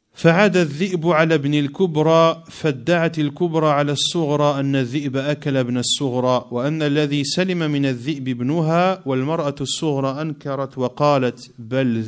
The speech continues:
بل الذئب أكل ابن الكبرى، فتحاكم إلى داود، فلم ير لكل منهما بينة إلا قولها.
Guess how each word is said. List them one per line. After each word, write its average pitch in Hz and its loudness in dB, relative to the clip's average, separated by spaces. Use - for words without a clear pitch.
بل 143 0
الذئب 120 -4
أكل 151 0
ابن 123 0
الكبرى، 127 0
فتحاكم 135 -4
إلى 123 -2
داود، 120 -2
فلم 156 2
ير 175 4
لكل 165 -2
منهما 160 0
بينة 143 0
إلا 160 0
قولها. 117 -2